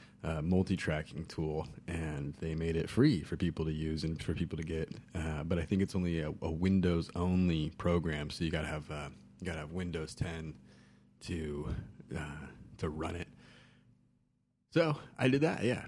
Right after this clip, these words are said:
And, uh, and Sonar was a program that I had worked with before,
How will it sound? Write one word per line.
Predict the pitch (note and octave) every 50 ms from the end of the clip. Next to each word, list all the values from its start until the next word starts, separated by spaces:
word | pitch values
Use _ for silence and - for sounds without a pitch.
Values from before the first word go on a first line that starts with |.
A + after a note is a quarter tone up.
| - -
And, | - A2 G#2+ G2 F#2
uh, | F2 E2 - -
and | - F#2+ F2 E2 -
Sonar | - C#3+ D3 E3 C#3+ G#2
was | F#2+ F2
a | F2+
program | - - F#2 F2 F2 F2 E2
that | E2 D#2+
I | D#2+ D#2
had | D2 D#2
worked | F#2 F#2 F#2 -
with | - E2+ D#2+ -
before, | - F#2+ - - - - G2 G2 F2+ E2+ E2 E2 -